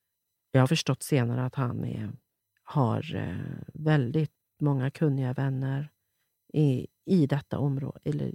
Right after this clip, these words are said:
i detta ämnet runt om i hela världen. Det var en väldigt speciell känsla i det här rummet.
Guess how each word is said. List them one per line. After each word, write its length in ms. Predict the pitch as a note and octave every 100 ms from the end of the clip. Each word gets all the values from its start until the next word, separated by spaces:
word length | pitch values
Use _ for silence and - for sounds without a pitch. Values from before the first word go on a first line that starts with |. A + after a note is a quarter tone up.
| -
i 160 | D#3+ D3+
detta 320 | C#3 - -
ämnet 600 | D#3 B2+ C3 E3 _ -
runt 280 | - C#3 C#3+
om 160 | A#2+ C#3+
i 20 |
hela 200 | D3 -
världen. 400 | C#3+ - D#3 D3+ _ _ _ _ _ _ _ - _ -
Det 100 | F3
var 140 | A#3
en 60 | E3
väldigt 240 | F#3+ D3
speciell 440 | - D#3 - C3
känsla 560 | A#2+ - F#3+ A#2 - G#3
i 60 | A3
det 80 |
här 160 | F#3+ A#2+
rummet. 580 | A#2+ F#2+ A#2 D3 -